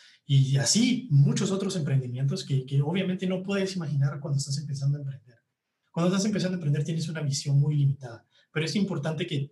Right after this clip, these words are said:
por lo menos tengas una perspectiva. Visión y perspectiva son diferentes. Aunque tu visión es del día a día y posiblemente del siguiente mes de cómo voy a pagar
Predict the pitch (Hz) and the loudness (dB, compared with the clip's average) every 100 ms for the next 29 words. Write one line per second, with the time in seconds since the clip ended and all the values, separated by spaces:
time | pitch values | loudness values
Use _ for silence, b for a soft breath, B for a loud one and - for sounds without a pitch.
0 | _ 139 131 143 - 180 170 - 175 - | _ 0 2 0 -2 -4 -4 -2 -4 -2
1 | 139 - - 123 143 131 - - 160 175 | -2 -2 -4 -10 -4 -4 -4 -14 -8 -8
2 | 165 139 - 139 160 139 139 135 127 120 | -6 -8 -8 -8 -6 -2 0 0 -2 -10
3 | - - - B B B 143 139 143 139 | -12 -20 -20 B B B 2 2 4 2
4 | 165 147 139 - 170 190 175 - - 151 | 2 2 4 2 2 2 2 0 -2 0
5 | 143 160 143 175 175 156 135 135 143 147 | 2 2 2 2 2 2 0 0 0 0
6 | 151 147 143 - 131 139 143 156 147 135 | -2 0 0 2 2 2 2 0 0 0
7 | 139 139 156 143 131 139 151 | 4 4 4 0 2 0 0